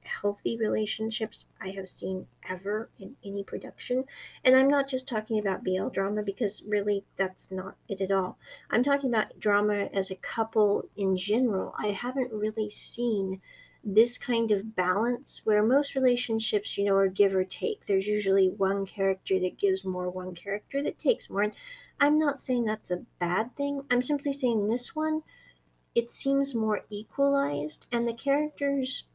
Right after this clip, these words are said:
are more about care than pretty much any series I've seen. I also have to say I really liked, um, Love by Chance, Love by Chance Two,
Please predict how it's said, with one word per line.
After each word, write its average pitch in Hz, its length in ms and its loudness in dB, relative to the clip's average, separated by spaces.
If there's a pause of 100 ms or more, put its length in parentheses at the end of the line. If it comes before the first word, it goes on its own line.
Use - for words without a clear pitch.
are 214 140 6
more 226 240 2
about 208 340 -4 (160)
care 233 760 0 (180)
than 202 500 0 (540)
pretty 285 240 0
much 370 360 0
any 262 300 2
series 220 540 4
I've 185 160 -2
seen. - 340 -4 (1300)
I 226 120 4
also 240 240 2
have 285 100 2
to 294 100 -6
say 277 220 2
I 220 120 0
really 220 520 2
liked, 208 480 -4
um, 190 340 -2
Love 190 140 0
by 185 100 -2
Chance, - 520 -2
Love 220 80 0
by 240 100 -4
Chance - 340 -8
Two, 277 280 0